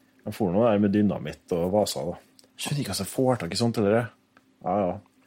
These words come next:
Uansett, da, de, liksom, polstret alle vinduene med madrasser og dyner og sånn,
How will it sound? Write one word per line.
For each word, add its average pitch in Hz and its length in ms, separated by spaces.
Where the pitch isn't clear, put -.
Uansett, 131 340
da, 135 140
de, 120 480
liksom, 110 240
polstret 120 400
alle 123 180
vinduene 104 520
med 113 200
madrasser 107 680
og 98 80
dyner 107 340
og 98 180
sånn, 117 200